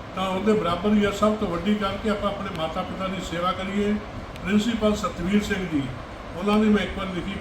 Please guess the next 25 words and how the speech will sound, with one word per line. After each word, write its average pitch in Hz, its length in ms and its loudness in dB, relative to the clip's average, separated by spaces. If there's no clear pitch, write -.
ਕਿਤਾਬ 170 480 -2
ਪੜ੍ਹੀ, 185 280 -6
ਉਹਨਾਂ 208 180 4
ਨੇ 226 120 2
ਲਿਖਿਆ 214 340 4
ਸੀ 214 160 4
ਵੀ 220 360 2
ਅਸੀਂ 208 220 0
ਸਮਾਜ 170 400 0
ਦੇ 190 100 -4
ਵਿੱਚੋਂ 190 300 -4
ਵਿਚਰਦੇ 180 440 -4
ਹਾਂ, 185 120 -2
ਜਿੰਨੀ 214 300 6
ਮਰਜ਼ੀ 202 560 4
ਗੁਰੂ 190 160 0
ਘਰ 208 180 2
ਦੇ 180 180 -6
ਵਿੱਚ 185 120 -6
ਜਾ 170 140 0
ਕੇ 190 200 -6
ਮੱਥਾ 180 340 -4
ਟੇਕ 175 100 -6
ਲਈਏ, 180 420 -8
ਲੰਗਰਾਂ, 180 400 -4